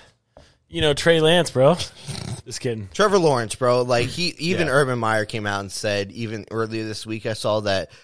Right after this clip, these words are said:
Speaker 2: they're leaning towards Trevor Lawrence. So.
Speaker 1: But why do you need,
Speaker 3: Leaning
Speaker 1: yeah, you,
Speaker 3: towards.
Speaker 1: you don't need to fake that either. It's like, you
Speaker 2: Yo,
Speaker 1: have a
Speaker 2: and I, I
Speaker 1: number
Speaker 2: kinda,
Speaker 1: one
Speaker 2: I
Speaker 1: overall
Speaker 2: also
Speaker 1: pick.
Speaker 2: kinda like that he came out and said, like, "Dude, that's who I'm going with."
Speaker 1: 'Cause a lot of teams,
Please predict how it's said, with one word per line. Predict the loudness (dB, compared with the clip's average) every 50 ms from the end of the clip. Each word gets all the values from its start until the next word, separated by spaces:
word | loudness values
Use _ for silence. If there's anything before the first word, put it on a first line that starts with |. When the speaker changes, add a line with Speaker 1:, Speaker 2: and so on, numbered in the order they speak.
| _ _ _
Speaker 2:
they're | -4 -2 -2 0
leaning | 0 -2 -4 -4 -4 -6 -8
towards | -10 -10 -10 -10 -10 -8
Trevor | -10 -10 -10 -10
Lawrence. | -12 -14 -14 -16 -18 -20 -18 -14
So. | -12 -8 -6
Speaker 1:
But | -2 0
why | 2 2 4 2
do | 2
you | 0 0
need, | 0 2
Speaker 3:
Leaning | 2 4 4 4 4
Speaker 1:
yeah, | 4 2
you, | 2
Speaker 3:
towards. | 0 -2 -2 -4 -6
Speaker 1:
you | -6 -6
don't | -4 -4
need | -4 -6 -6
to | -8
fake | -6 -4 -4 -4 -4 -4 -6
that | -8 -6 -6 -6
either. | -6 -6 -6 -6 -6
It's | -8 -10 -10 -12
like, | -12 -12 -10 -6 0
you | 4 6
Speaker 2:
Yo, | 6 6
Speaker 1:
have | 6 6
a | 6
Speaker 2:
and | 6
I, | 6 6
I | 6
Speaker 1:
number | 4 4 4 6
Speaker 2:
kinda, | 6 6
Speaker 1:
one | 6 8
Speaker 2:
I | 8
Speaker 1:
overall | 8 8 8
Speaker 2:
also | 8 6 4
Speaker 1:
pick. | 6 6
Speaker 2:
kinda | 6 6 6
like | 6 6 4 4 2
that | 0 -2
he | -2
came | -2 -2 -2 -2
out | -2 -2
and | -2
said, | -2 -2 -2 -2
like, | -2 -6 -6
"Dude, | -4 -4
that's | -4 -4 -4 -6
who | -8 -10 -10
I'm | -12 -14
going | -16 -16 -18 -18
with." | -20 _ _
Speaker 1:
'Cause | -8 -4 0
a | 4
lot | 6 6 6 4
of | 2 -4
teams, | -8 -10 -10 -10 -12